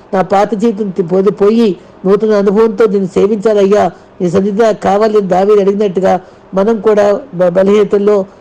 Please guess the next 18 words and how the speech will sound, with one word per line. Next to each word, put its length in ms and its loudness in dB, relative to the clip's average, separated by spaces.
దేవుణ్ణి 340 2
అడుగు, 340 2
అడిగి 320 0
పొందుకోవాలి, 720 0
ఆత్మాభిషేకం 680 -2
కోరుకోవాలి, 640 2
ఆత్మ 240 -2
సంబంధంగా 640 0
ఏం 220 4
కోల్పోయాలో 560 0
కనుక్కోవాలి. 680 0
డబ్బు, 240 0
డబ్బుతో, 720 0
స్త్రీతో, 420 0
పదవితో, 520 0
ఘనతతో 440 -2
ఆనందం 420 0
లేదు, 280 2